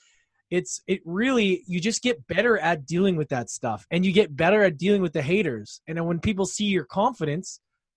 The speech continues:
they go, "Oh, wait a minute. This is, uh, this is actually, this guy's actually for real."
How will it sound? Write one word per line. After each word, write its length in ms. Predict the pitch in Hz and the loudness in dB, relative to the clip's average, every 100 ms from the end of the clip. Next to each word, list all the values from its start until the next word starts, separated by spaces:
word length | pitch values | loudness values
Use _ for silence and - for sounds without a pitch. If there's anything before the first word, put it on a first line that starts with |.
| _ | _
they 80 | 170 | -2
go, 220 | 165 175 170 | 2 2 2
"Oh, 180 | 240 | 0
wait 180 | 151 196 | 0 -2
a 40 | 131 | -4
minute. 260 | 110 147 _ _ - | -10 -12 _ _ -12
This 180 | 151 156 | -8 -6
is, 140 | 135 | -4
uh, 380 | 143 131 127 123 | 0 0 0 -4
this 140 | 135 | -6
is 100 | 135 | -6
actually, 640 | 139 131 - 135 123 113 - _ - | -6 -6 -10 -8 -8 -10 -16 _ -20
this 140 | 123 | -14
guy's 260 | 143 123 117 | -8 -8 -8
actually 300 | 120 - 110 | -12 -14 -18
for 160 | 107 | -16
real." 320 | 107 151 87 | -12 -10 -10